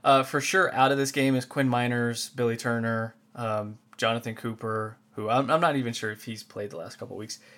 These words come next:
And then for the Raiders, uh, Hunter Renfro's out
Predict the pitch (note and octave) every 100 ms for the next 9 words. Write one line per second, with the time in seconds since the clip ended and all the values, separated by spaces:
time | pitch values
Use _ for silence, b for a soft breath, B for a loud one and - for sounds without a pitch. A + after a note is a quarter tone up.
0 | b C3 B2 A#2+ A#2+ B2+ A#2 A2 A#2 A#2
1 | A2+ A2+ A2+ - - G#2+ A#2 D3 C3+ C#3
2 | C3 C3+ C3+ C3+ B2+ C3 B2+ B2+ A#2+ -